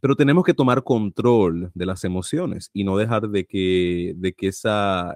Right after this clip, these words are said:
e-, ese despliegue o ese momento de coraje o de ira se apodere de nosotros, que llenemos el hogar de esa negatividad. Y si alguien en tu casa hace eso, como tus hijos o tu hermano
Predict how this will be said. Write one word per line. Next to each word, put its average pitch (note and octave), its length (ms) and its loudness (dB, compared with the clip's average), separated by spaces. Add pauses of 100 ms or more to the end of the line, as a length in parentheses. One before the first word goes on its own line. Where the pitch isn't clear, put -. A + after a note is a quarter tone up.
(120)
e-, - 140 -8
ese G#2 280 -4
despliegue G2+ 680 0
o F2 140 0
ese F#2 200 -4
momento G2+ 520 0
de E2+ 280 -2
coraje F2+ 520 -2
o F2 80 2
de F2+ 120 0
ira F#2 360 2
se F2+ 320 0
apodere F2+ 340 0
de G#2+ 80 2
nosotros, A2+ 720 0 (320)
que F#2 140 0
llenemos F#2 440 0
el F#2 100 2
hogar F2+ 420 2
de F2 80 -2
esa F2+ 160 -4
negatividad. F2+ 580 0
Y F#2+ 160 -2
si F#2+ 220 -2
alguien G2 260 2
en G#2+ 140 -2
tu G#2 100 -2
casa G2+ 480 0
hace F#2 380 0
eso, G#2+ 200 0
como F2 220 -4
tus - 260 -6
hijos G2 480 0
o F2+ 60 -6
tu F2+ 160 -4
hermano F#2 720 -2